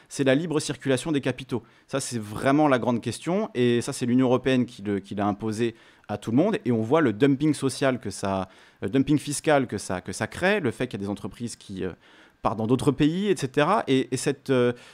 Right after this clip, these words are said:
euh, libération totale des flux de capitaux dans le monde sans aucun contrôle,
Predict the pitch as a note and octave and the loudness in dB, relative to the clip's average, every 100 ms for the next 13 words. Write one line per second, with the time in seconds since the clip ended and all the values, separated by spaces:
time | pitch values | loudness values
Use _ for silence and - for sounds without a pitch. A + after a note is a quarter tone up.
0 | _ - G#2+ G#2 G#2+ G2+ G#2 A2+ F#3 G3 | _ -4 -2 0 0 0 -2 -2 0 6
1 | G#3 F#3 F3 - F#3+ - G3 G3 G3 F3 | 6 6 0 -2 -2 2 0 4 2 4
2 | C#3+ - D3+ D3+ C#3 C3+ C#3+ C#3+ D3+ D#3 | 0 -4 -6 -4 -4 -4 0 2 2 0
3 | C3+ B2+ E3+ F3 C3 B2+ - G#3 | 0 -2 -2 -2 -2 -2 0 0